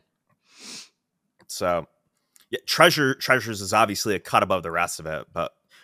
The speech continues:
when you have Kamigawa, which was really, really artifact based,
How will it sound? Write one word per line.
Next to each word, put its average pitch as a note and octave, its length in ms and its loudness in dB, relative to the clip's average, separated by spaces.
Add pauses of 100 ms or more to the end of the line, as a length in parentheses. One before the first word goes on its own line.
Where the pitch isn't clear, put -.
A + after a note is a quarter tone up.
when G2+ 140 -8
you G#2+ 180 0
have G2 360 4 (220)
Kamigawa, G2 600 6
which F2+ 160 -4
was F2+ 260 -8
really, F#2+ 380 -4
really E2+ 240 -4
artifact E2 540 -8
based, E2+ 520 -8